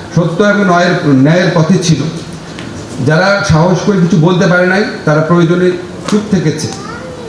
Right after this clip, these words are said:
কিন্তু এরকম পদলেহী হয় নাই। যারা হয়েছে, তাদের মধ্য থেকে, তাদের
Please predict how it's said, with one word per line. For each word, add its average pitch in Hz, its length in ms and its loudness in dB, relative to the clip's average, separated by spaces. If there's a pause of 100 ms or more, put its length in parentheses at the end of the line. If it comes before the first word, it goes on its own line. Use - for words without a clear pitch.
কিন্তু 175 320 0
এরকম 143 340 2
পদলেহী 143 420 4
হয় 117 220 0
নাই। 104 160 -2 (680)
যারা 156 240 2
হয়েছে, 180 520 2 (420)
তাদের 156 280 2
মধ্য 165 280 4
থেকে, 175 360 2
তাদের 143 280 0